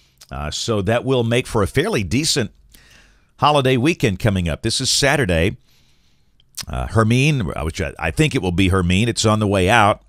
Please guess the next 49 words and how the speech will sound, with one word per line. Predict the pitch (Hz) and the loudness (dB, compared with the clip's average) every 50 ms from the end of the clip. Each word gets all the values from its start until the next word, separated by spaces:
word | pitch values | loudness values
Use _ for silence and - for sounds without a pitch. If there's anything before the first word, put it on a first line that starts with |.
| _ _ _ _ _ _ _ - - _ _ _ _ _ _ _ | _ _ _ _ _ _ _ -20 -20 _ _ _ _ _ _ _
And | - - - | -18 -10 -4
for | 185 170 | 0 0
us, | 165 160 - | 0 0 0
the | - 135 | 0 0
day | 139 143 143 | 0 0 0
should | - 135 104 | -2 -4 -4
be | 110 107 | -2 0
mostly | 104 104 104 - - 101 98 | 0 0 -2 -2 -4 -4 -4
sunny. | 87 - - 113 113 123 139 127 | -4 -2 -2 0 0 2 0 0
And | 107 95 - - - - | -2 -4 -8 -14 -16 -14
again, | - - - - - - 156 | -10 -4 -2 0 0 0 -2
the, | 151 - | -2 -2
the | 151 160 | -2 -2
numbers | 160 214 247 330 381 339 - | 0 -2 0 2 2 2 2
come | - - 214 190 | 2 2 2 2
down | 156 185 160 160 151 | 2 2 4 4 2
a | 110 | 2
bit. | 85 71 98 82 73 - | 2 2 0 0 0 -2
The | - 90 | -6 -6
humidity | - - 123 139 196 190 165 117 - | -4 -2 0 0 0 0 0 0 0
comes | - - 101 90 71 - | 2 2 2 2 0 2
down | 95 90 85 80 | 2 2 2 2
a | 73 | 0
bit, | 69 76 80 69 - | 2 2 0 2 2
so | - 98 | 2 2
a | 98 | 2
little | 127 156 170 | 2 2 2
more | 165 160 160 | 0 0 0
comfortable. | - - 147 147 - - 85 76 67 - - - - - - - _ - | 2 2 2 2 0 -2 -6 -6 -8 -10 -14 -18 -20 -20 -20 -20 _ -12
Uh, | - 73 76 | -8 -8 -6
the | 73 82 | -4 -2
latest | 90 120 143 151 131 - - | 0 0 0 0 -2 0 2
guidance | 135 123 131 123 120 113 - | 2 4 4 2 2 -2 -2
still | - - 170 220 | 0 0 2 2
showing | 214 - 165 135 117 104 | 2 4 4 2 2 4
highs | 87 113 117 127 127 120 | 4 2 4 4 4 2
in | 123 110 | 2 2
the | 107 - | 2 2
upper | - 147 - - 151 - | 2 0 2 2 0 0
eighties | - 139 185 214 214 156 - - | 2 0 2 2 2 2 2 2
here | 110 92 82 | 2 2 2
on | 80 78 71 | 2 2 0
Saturday | - - 104 90 85 85 85 104 120 | 0 2 2 2 2 2 2 2 2
and | 104 90 | 2 2
lows | 92 101 113 135 131 - | 2 2 2 2 2 2
down | 107 95 95 | 2 2 2
in | 101 110 | 2 2
the | - | 2
sixties. | - - 170 165 - - - 71 - - - | 2 2 2 2 0 -2 -4 -4 -6 -8 -12